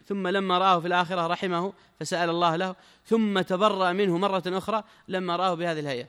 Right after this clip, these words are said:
شوف، إبراهيم تبرأ من أبيه مرتين، لما مات على الشرك تبرأ منه، ولما رآه في صورة ذيخ متلطخ تبرأ منه، انتهى من موضوعه. واضح أن فيه، فيه، فيه منطقة ليست كوضوح الشرك الأكبر،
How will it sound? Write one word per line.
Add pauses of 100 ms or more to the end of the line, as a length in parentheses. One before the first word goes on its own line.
شوف،
إبراهيم
تبرأ
من
أبيه
مرتين، (960)
لما
مات
على
الشرك
تبرأ
منه، (500)
ولما
رآه
في
صورة
ذيخ
متلطخ
تبرأ
منه،
انتهى (160)
من
موضوعه. (1000)
واضح
أن
فيه، (340)
فيه،
فيه
منطقة (540)
ليست (720)
كوضوح
الشرك
الأكبر،